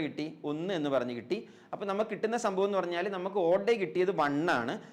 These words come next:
നമുക്കിവിടെ തന്നേക്കുന്ന ദിവസം എന്ന് പറയുന്നത് ശനിയാണ്. ശനിയുടെ കൂടെ ഒന്നും കൂടെ നമ്മൾ കൂട്ടും. ശനിയുടെ കൂടെ ഒന്നും കൂടെ കൂട്ടും, നമുക്ക്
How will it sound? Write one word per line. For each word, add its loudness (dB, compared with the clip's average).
നമുക്കിവിടെ 2
തന്നേക്കുന്ന 2
ദിവസം 2
എന്ന് 0
പറയുന്നത് 2
ശനിയാണ്. 0
ശനിയുടെ 2
കൂടെ 4
ഒന്നും -2
കൂടെ 4
നമ്മൾ 0
കൂട്ടും. -4
ശനിയുടെ -2
കൂടെ 0
ഒന്നും -4
കൂടെ 0
കൂട്ടും, -2
നമുക്ക് -4